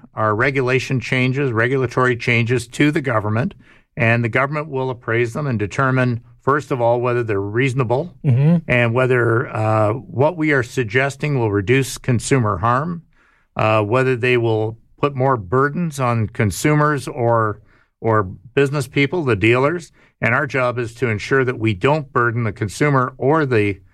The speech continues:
Speaker 1: or the, uh, dealer or the salesperson. So, uh, they, they, they go through a myriad of tests to determine whether it's got,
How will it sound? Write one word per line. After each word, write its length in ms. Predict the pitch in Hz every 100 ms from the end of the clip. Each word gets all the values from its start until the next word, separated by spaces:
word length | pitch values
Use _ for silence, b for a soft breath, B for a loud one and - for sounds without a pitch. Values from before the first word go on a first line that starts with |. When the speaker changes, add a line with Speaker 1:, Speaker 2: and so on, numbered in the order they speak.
| _ _ -
Speaker 1:
or 160 | 123
the, 300 | 135 113 104
uh, 80 | 95
dealer 580 | 90 117 139 147 151 151 -
or 160 | 120
the 80 | 107
salesperson. 800 | - 139 139 - 127 117 170 - b b b
So, 340 | - 135 143
uh, 420 | 143 139 131 131 120
they, 280 | 123 190
they, 320 | 165 190 180 - -
they 160 | - 190
go 240 | - 180
through 260 | 147 165 143
a 40 |
myriad 360 | 131 147 151 131
of 140 | 117
tests 360 | - 139 123 -
to 120 | -
determine 460 | 110 95 135 127 120
whether 280 | 123 117 107
it's 100 | 104
got, 300 | 123 110